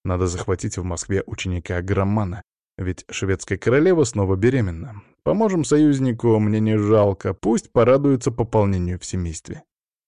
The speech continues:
Еще в столицу вскоре должно прибыть генуэзское посольство. Думаю, итальянцы привезут деньги и свое согласие принять мой план.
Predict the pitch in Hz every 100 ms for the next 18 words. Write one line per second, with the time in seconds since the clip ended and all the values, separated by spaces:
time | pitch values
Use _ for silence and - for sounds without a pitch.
0 | _ _ 92 101 - 170 - - 165 196
1 | 156 - - 185 170 139 131 123 139 123
2 | 113 135 135 - 127 110 120 117 107 98
3 | - 110 107 - 113 123 95 - - -
4 | _ _ _ _ _ - 107 95 92 92
5 | - 117 92 90 87 - 92 - 95 90
6 | 92 101 117 190 196 185 139 175 202 196
7 | 165 - 151 156 - 131 110 143 - 156
8 | 147 - 143 131 117 107 110 101 90 -
9 | - 104 -